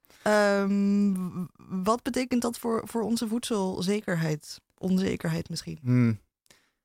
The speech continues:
Speaker 2: Nou, bij drie graden opwarming, eh, ik vind dit soort vragen dan altijd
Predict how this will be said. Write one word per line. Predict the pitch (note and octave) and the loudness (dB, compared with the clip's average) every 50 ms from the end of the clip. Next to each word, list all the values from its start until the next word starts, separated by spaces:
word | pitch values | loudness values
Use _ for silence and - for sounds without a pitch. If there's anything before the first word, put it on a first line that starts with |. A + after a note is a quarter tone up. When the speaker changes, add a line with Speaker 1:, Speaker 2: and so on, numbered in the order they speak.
| _ _ _ _ _ _ _ _ _ _ _ _ _ | _ _ _ _ _ _ _ _ _ _ _ _ _
Speaker 2:
Nou, | - C3 C3 B2+ - - - _ _ _ _ _ _ _ _ _ - - | 2 4 4 4 2 0 -6 _ _ _ _ _ _ _ _ _ -20 -8
bij | - - A#2+ A2+ | -2 0 2 2
drie | A#2 B2+ D#3 C#3+ | 4 4 6 6
graden | D3 C#3+ C3+ B2+ B2+ A#2 | 6 6 6 4 4 2
opwarming, | B2 - _ C3 B2+ B2 A#2+ B2 A#2+ A#2+ A#2+ A#2+ A#2 - - _ _ _ | 2 2 _ 2 4 4 4 4 4 4 4 2 0 -2 -8 _ _ _
eh, | _ - - - - G#2+ | _ -18 -14 -8 -4 -4
ik | G#2+ - | -4 -4
vind | - - C3+ B2+ C3 A#2 | -2 0 2 2 4 2
dit | C3 - | 2 2
soort | - C#3 B2+ - | 0 0 0 0
vragen | - - A#2+ B2 C3 C#3 B2+ C3 | 0 2 4 4 4 4 4 4
dan | A#2 A#2+ A#2 A#2 | 2 2 2 2
altijd | A#2+ B2 - - A#2+ A2+ A2 - - - - - - | 2 0 2 2 0 0 0 0 -6 -12 -14 -14 -16